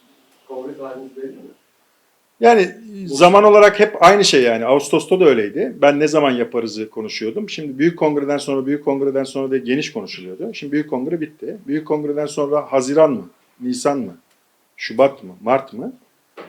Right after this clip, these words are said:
Speaker 2: Bana sorarsanız ben hani toparlayıp bitirmek isterim. Şubat sonu, Mart başı gibi bir,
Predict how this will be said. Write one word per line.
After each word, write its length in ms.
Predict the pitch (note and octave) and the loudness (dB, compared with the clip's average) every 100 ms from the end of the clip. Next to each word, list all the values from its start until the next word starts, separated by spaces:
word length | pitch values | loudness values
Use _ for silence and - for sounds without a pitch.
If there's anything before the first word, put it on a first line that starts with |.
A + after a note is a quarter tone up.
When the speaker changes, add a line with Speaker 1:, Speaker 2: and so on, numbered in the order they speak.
| - - - | -20 -14 -2
Speaker 2:
Bana 180 | F3 A3 | 0 0
sorarsanız 580 | - E3 E3+ C#3+ F#3 D#3+ | 0 0 0 -6 -4 2
ben 140 | D#3 | 2
hani 240 | D#3 D#3 D3+ | 2 -2 -4
toparlayıp 480 | - E3 C3+ C#3 E3 | -4 0 2 2 0
bitirmek 360 | D3 D3+ D3 D3 | -2 -4 -4 -8
isterim. 380 | - A2+ F#3+ - _ | -8 -8 -10 -14 _
Şubat 380 | - D#3 D3+ D3 | -10 -4 -2 -2
sonu, 200 | C#3+ D3 | -6 -4
Mart 300 | D3 D3+ - | -2 -4 -4
başı 200 | B2+ A#2 | -6 -6
gibi 220 | G#2 G2 | -10 -14
bir, 120 | G2 | -14